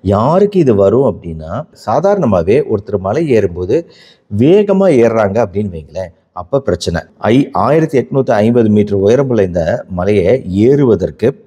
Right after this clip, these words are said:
பொதுவா நாலுல இருந்து நாலரை மணி நேரம் எடுத்துக்கிறதா சொல்லப்படுது. அஹ், அதாவது முதல் இரண்டு, முதல் மலை வந்து ரொம்பவே மேல போய் ஸ்டீப்பா போய், அஹ், போகும் போல இருக்கு.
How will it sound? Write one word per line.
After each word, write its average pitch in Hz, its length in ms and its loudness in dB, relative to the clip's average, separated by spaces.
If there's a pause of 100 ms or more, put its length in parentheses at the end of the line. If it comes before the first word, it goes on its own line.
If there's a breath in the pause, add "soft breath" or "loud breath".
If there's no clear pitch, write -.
பொதுவா 147 280 2
நாலுல 135 460 0
இருந்து 123 280 0
நாலரை 127 460 0
மணி 113 140 0
நேரம் 113 360 -2
எடுத்துக்கிறதா 92 840 0 (100)
சொல்லப்படுது. 85 460 -6 (640 loud breath)
அஹ், 107 240 0
அதாவது 117 800 2
முதல் 120 500 0
இரண்டு, 123 380 2
முதல் 117 320 0
மலை 120 280 0
வந்து 104 240 -4
ரொம்பவே 139 580 0
மேல 117 320 0
போய் 110 280 -2
ஸ்டீப்பா 135 580 -2
போய், 107 500 0
அஹ், 92 160 0
போகும் 98 360 -2
போல 87 180 -2
இருக்கு. 107 380 0